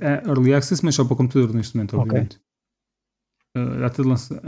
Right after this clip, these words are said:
Speaker 1: assim, o early access começou no dia sete deste, portanto, há três dias. Ah, enfim, porque e faz parte do, tá, é, o setting é no mundo do Vampire the Masquerade, que é o outro jogo que foi adiado para o ano.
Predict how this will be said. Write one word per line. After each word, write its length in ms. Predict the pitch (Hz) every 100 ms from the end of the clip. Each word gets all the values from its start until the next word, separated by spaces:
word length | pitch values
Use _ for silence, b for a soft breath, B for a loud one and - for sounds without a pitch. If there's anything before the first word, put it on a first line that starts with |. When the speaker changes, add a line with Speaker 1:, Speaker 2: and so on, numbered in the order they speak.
| 135
Speaker 1:
assim, 160 | 139 160
o 100 | 131
early 200 | 127 131
access 260 | 127 151
começou 240 | 160 143 156
no 80 |
dia 160 | 147 156
sete 300 | 143 147 139 -
deste, 240 | 135 -
portanto, 400 | - 135 127 139
há 40 | 131
três 240 | 160 175
dias. 300 | 143 135 127 _ _ _ _ _ _ _ _ _
Ah, 380 | 139 131 - 208 - _ _ _ _ _ _ -
enfim, 300 | 113 151 160
porque 300 | 127 147 127 175 160
e 40 |
faz 220 | 131 143
parte 260 | - 151 143
do, 160 | 156
tá, 440 | 143 147 139 135 139 147
é, 440 | 127 123 120 120 -
o 220 | 123 117
setting 420 | 113 139 131 139
é 60 | 139
no 120 | 143
mundo 420 | 139 135 139 143
do 240 | 139 139 131
Vampire 420 | 131 131 135 135
the 40 | 127
Masquerade, 600 | 131 123 135 127 117 -
que 80 | 110
é 20 |
o 60 |
outro 160 | 107 104
jogo 80 | 107
que 40 | -
foi 80 |
adiado 240 | 113 113 104
para 140 | -
o 40 | 113
ano. 200 | 107